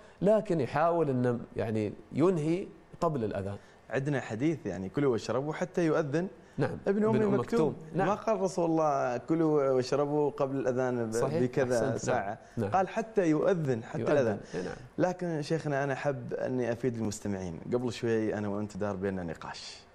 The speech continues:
Speaker 1: <laughs> نعم.
Speaker 2: بالفاصل، والشيخ، يعني، هذه المسألة اليوم يخوض فيها الكثير من الناس.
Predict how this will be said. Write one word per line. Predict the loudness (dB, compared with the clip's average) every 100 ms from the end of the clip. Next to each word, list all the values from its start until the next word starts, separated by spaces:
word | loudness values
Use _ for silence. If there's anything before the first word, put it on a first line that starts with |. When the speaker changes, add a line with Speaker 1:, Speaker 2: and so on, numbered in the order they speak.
| -12 -10
Speaker 1:
<laughs> | -8 -12 -12 -8
نعم. | -4 -2
Speaker 2:
بالفاصل، | 0 0 0 -2 -6 -6 -6
والشيخ، | -4 -4 -2 0 0 0 -4 -8 -6
يعني، | -4 -4 -2
هذه | -2 -2 -2 -2
المسألة | -2 -2 -2 -4 -4 -4 0 0 -2 -6
اليوم | -4 -2 -2 -4 -4
يخوض | -4 -4 -4
فيها | -4 -4 -2
الكثير | -4 -6 -4 -2
من | -2 -4
الناس. | -6 -8 -12